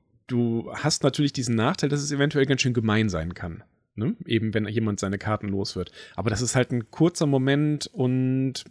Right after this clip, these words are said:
ähm, ja, ich fand das jetzt nicht so schlimm. Also selbst mein Sohn, der immer sehr schnell beleidigt ist bei <laughs> sowas,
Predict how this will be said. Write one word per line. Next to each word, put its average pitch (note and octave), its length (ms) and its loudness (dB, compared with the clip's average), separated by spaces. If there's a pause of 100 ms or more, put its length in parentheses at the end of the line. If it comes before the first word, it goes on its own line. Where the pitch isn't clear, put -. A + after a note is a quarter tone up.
ähm, A2+ 380 -2 (920)
ja, G#2+ 340 -4
ich - 160 -4
fand - 360 -2
das A#2+ 120 0
jetzt - 340 -4
nicht C3+ 220 2
so A#2 180 4
schlimm. F#2+ 340 -2
Also A#2 160 -4
selbst B2+ 300 2
mein A2+ 140 2
Sohn, B2+ 220 4
der B2+ 100 2
immer A#2+ 140 2
sehr A2+ 180 4
schnell A#2 180 0
beleidigt G#2+ 540 0
ist - 160 -4
bei A2 100 0
<laughs> - 20 0
sowas, - 800 -2